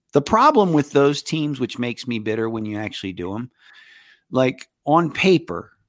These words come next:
when you say, "Okay, it's Cal and Arizona, and Arizona's in that spot," 'cause Arizona's still grasping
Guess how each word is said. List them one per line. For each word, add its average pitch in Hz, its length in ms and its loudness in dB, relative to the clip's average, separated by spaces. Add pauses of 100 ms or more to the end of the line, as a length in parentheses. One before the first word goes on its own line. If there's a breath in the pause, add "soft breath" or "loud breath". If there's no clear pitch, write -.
(400)
when 117 140 -2
you 117 100 -2
say, 110 300 -2
"Okay, 101 580 -4 (220)
it's - 180 -12
Cal 131 800 -4
and 101 180 -12
Arizona, 110 560 -4
and 98 160 -6
Arizona's 113 520 -2
in 107 100 -4
that 107 140 -6
spot," - 240 -6
'cause 127 240 -6
Arizona's 180 600 4
still 143 280 2
grasping 113 880 -4